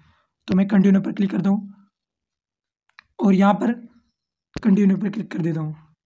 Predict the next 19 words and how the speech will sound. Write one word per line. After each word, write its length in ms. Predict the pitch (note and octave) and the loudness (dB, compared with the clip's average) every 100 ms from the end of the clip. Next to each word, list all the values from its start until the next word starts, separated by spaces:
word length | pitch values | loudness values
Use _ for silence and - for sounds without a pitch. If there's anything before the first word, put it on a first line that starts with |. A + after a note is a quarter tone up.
| _ _ _ _ _ _ _ _ _ _ _ _ F#4 | _ _ _ _ _ _ _ _ _ _ _ _ -6
the 200 | G3 G3+ G3+ G#3 - _ | -2 0 -2 -6 -14 _
finish 300 | - F#3+ F#3+ - - | -4 0 -2 -4 -16
setup। 340 | - E3+ D#3+ - _ _ _ _ _ _ _ _ | -10 -8 -8 -10 _ _ _ _ _ _ _ _
तो 80 | - | -6
यहाँ 220 | F3+ F#3+ | -2 -2
से 140 | F#3+ G#3+ | 0 0
हमें 580 | F#3+ G3 A3+ - _ - | 2 0 -2 -10 _ -16
इसे 300 | E4+ - A3 | -14 -6 -6
चालू 280 | F3+ G3+ F3+ | -4 -2 0
कर 100 | F3+ | 0
देना 180 | F3+ F#3+ | 0 -2
है, 80 | A3 - _ _ _ _ _ - | -4 -10 _ _ _ _ _ -4
ये 140 | G#3 | -2
थोड़ा 220 | F#3+ G3 G#3+ G4 C5 _ _ _ _ _ _ _ _ _ _ _ _ _ _ _ _ _ _ _ | 0 0 -2 -6 -16 _ _ _ _ _ _ _ _ _ _ _ _ _ _ _ _ _ _ _
ये 140 | D#4 G3+ | -2 0
हो 100 | F3 | 0
गया 140 | E3 | 0
यहाँ 140 | D#3+ D#3 | -4 -8
से। 160 | - | -14